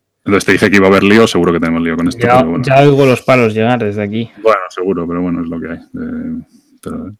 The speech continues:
Speaker 1: mm, lo he pensado, eh, digo, no lo digo, tal, digo, no, es que, joder, me, digo, no, no me, no, ¿por qué no lo voy a decir? Bueno, pues no lo voy a decir porque al final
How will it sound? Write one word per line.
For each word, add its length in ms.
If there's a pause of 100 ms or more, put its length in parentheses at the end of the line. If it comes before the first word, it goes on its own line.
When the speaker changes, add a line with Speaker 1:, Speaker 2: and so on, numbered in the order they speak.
(340)
Speaker 1:
mm, 520
lo 60
he 40
pensado, 380
eh, 60
digo, 320
no 160
lo 120
digo, 440
tal, 220
digo, 160
no, 100
es 100
que, 100
joder, 220
me, 220 (500)
digo, 220
no, 220
no 180
me, 200
no, 120 (640)
¿por 120
qué 80
no 120
lo 60
voy 100
a 40
decir? 240
Bueno, 200
pues 120
no 60
lo 100
voy 140
a 40
decir 200
porque 160
al 80
final 260